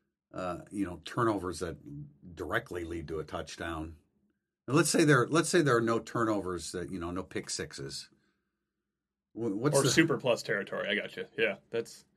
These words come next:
Speaker 2: that's a low scoring game. I'm telling
Speaker 1: Yeah.
Speaker 2: you, it's impossible.
Speaker 1: So what's
Speaker 2: There will not be a bunch of long drives in this game.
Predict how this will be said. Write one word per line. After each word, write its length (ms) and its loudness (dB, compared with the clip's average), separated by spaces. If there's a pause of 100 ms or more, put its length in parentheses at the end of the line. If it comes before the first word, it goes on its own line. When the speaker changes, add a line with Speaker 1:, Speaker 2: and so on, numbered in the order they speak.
(360)
Speaker 2:
that's 220 4
a 60 -2
low 60 -4
scoring 360 4
game. 320 -2
I'm 100 -2
telling 240 8
Speaker 1:
Yeah. 180 12
Speaker 2:
you, 80 10
it's 140 4
impossible. 500 8
Speaker 1:
So 140 10
what's 220 10
Speaker 2:
There 260 10
will 80 12
not 200 12
be 80 10
a 160 8
bunch 280 10
of 80 4
long 200 4
drives 480 -6
in 100 -6
this 140 -8
game. 200 -8